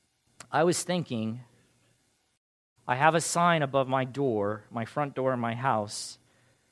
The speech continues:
It's hard to read 'cause it's, uh, you know,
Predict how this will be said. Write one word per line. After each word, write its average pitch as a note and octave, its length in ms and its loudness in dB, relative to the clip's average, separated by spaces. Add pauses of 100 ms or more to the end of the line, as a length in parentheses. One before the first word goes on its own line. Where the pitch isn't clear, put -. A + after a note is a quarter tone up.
(300)
It's A2+ 140 -8
hard C#3 260 2
to C3 80 -4
read A#2 300 -2
'cause G#2+ 160 -8
it's, - 260 -14 (280)
uh, G#2 260 -6 (880)
you B2+ 100 -4
know, G2 180 -8